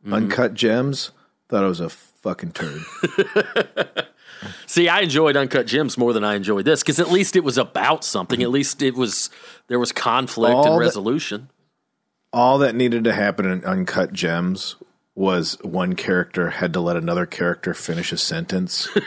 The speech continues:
Speaker 2: <laughs> and there would have been, there would have been no need for any of the horse shit that happened in that movie.
Speaker 1: Yeah.
Speaker 2: All it was was like, what if people interrupt each other and then don't get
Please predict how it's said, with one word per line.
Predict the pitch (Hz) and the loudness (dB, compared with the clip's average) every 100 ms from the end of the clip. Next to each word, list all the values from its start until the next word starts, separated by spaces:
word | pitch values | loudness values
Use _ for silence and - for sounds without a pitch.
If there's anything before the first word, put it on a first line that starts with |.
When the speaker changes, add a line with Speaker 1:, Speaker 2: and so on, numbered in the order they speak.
| - | -2
Speaker 2:
<laughs> | - - | -4 -2
and | 180 180 | 0 0
there | 165 165 | 0 0
would | 87 | 0
have | 87 87 | -2 -2
been, | 110 90 87 - - | 0 0 -2 -6 -2
there | 123 113 | 2 4
would | 113 | 4
have | |
been | 104 107 107 | 2 2 2
no | 107 | 2
need | 107 104 95 | 2 2 0
for | - 104 104 | 0 0 0
any | 110 | 0
of | 101 | 2
the | 95 | 0
horse | - 92 | 2 0
shit | - 98 - | 2 0 0
that | 87 | 0
happened | 87 82 87 | 0 -2 -2
in | |
that | 82 | -4
movie. | 82 78 71 - - 135 | -4 -6 -8 -14 -6 0
Speaker 1:
Yeah. | 123 | 2
Speaker 2:
All | 107 120 127 | 4 6 4
it | |
was | 113 113 117 127 117 | 4 4 4 4 2
was | 113 120 | 2 2
like, | 101 131 | 2 4
what | 202 | 2
if | - | 4
people | 202 170 160 | 2 2 4
interrupt | 160 147 180 - | 4 4 2 -2
each | - | 0
other | - 90 90 87 - _ _ - | 0 2 0 0 -8 _ _ -2
and | 104 101 | 0 2
then | 104 95 | 0 2
don't | 107 101 90 85 - | 2 0 -4 -18 -4
get | 107 95 | -2 -2